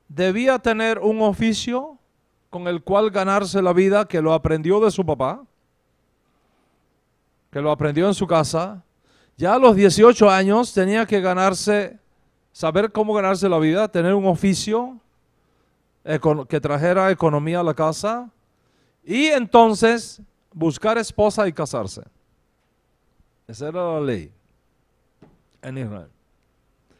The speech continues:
A los dieciocho años ya estás graduado, ya tienes un oficio, ya sabes cómo traer dinero a tu bolsillo. Ahora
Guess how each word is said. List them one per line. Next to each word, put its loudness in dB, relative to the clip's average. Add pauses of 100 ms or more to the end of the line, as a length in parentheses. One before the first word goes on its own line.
(260)
A -10
los -6
dieciocho -4
años -2 (400)
ya -6
estás -2
graduado, 2 (140)
ya -6
tienes -2
un 0
oficio, 0 (160)
ya -6
sabes -2
cómo -2
traer -2 (300)
dinero -2
a -10
tu -4
bolsillo. 0 (360)
Ahora 0